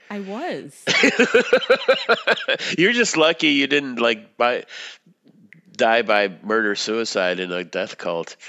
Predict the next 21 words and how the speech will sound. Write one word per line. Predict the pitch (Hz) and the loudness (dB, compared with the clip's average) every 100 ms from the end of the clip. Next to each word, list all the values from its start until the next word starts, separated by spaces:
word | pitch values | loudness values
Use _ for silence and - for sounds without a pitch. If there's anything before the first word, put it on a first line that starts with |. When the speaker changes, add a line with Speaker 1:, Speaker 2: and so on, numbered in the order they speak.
| - - - | -20 -20 -8
Speaker 2:
<laughs> | - - - 180 - 214 - 226 - 180 | -6 -2 0 0 2 -2 2 -2 0 -2
Speaker 1:
The | 202 | -2
worst | 196 185 233 - | -6 -8 -8 -10
thing | - 254 254 | -14 -10 -10
that | 233 - | -10 -10
happened | 180 165 190 226 226 | -10 -10 -12 -12 -10
is | 190 180 | -10 -10
that | 170 165 | -12 -12
one | - 156 175 | -10 -10 -10
person, | - 196 - 220 214 | -12 -14 -14 -18 -16
like, | 175 170 | -14 -14
just | - 175 - | -16 -18 -14
sat | 156 147 - | -12 -12 -12
next | 139 143 - | -16 -18 -16
to | 175 | -14
me | 175 175 | -10 -10
and | 147 | -12
wouldn't | 147 147 | -14 -16
stop | - 156 143 | -16 -16 -16
talking. | - - 165 - - 151 | -16 -16 -16 -18 -18 -18
<laughs> | - | -20